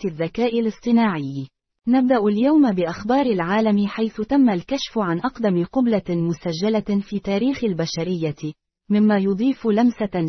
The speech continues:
جديدة على تاريخ تبادل القبلات. وفي سياق متصل، تم تمديد محادثات القاهرة حول وقف إطلاق النار في غزة. ننتقل الآن إلى أخبار الشرق الأوسط،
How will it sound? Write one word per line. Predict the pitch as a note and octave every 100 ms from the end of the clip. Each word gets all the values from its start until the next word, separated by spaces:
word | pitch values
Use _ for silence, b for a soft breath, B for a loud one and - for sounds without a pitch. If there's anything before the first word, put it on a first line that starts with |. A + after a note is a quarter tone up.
| D#3+
جديدة | D#3 G#3 G#3 G3
على | G3+ F#3 D#3+ E3+ E3+
تاريخ | E3+ D#3+ G3 A#3 G3+ E3+
تبادل | D#3 F#3 G#3+ A3
القبلات. | G#3+ F#3+ A3+ A3 F#3+ C3+ - C#3+ C#3 _ _ _ _ _ _ -
وفي | G#3+ G#3+ B3+ B3+
سياق | B3+ B3 D#4 -
متصل، | A#3+ F3+ F3 F#3+ - F3 E3+ F3 F#3 _ _
تم | - D4+ C4+
تمديد | A3+ G3+ F#3 A3+ A#3+
محادثات | A3 F#3 - F3+ F3+ F3 B3+ C4 G#3
القاهرة | F#3 - B3 G#3+ G#3 G3
حول | F3+ F#3 F3+
وقف | F3+ B3 - -
إطلاق | F3 F3+ A3+ B3 A3+
النار | F#3 F3+ G#3+ A3
في | G#3+ A#3+
غزة. | G#3 C#3+ C#3+ C#3+ C#3+ C#3+ _ _ _ A#3
ننتقل | A#3+ B3 E4 D#4+ A3
الآن | F3+ A#3 C4+
إلى | B3+ F3 F#3
أخبار | D#3+ E3 G3 A3+ B3+
الشرق | A3 - C#4 C4
الأوسط، | G#3 E3 F#3+ - D#3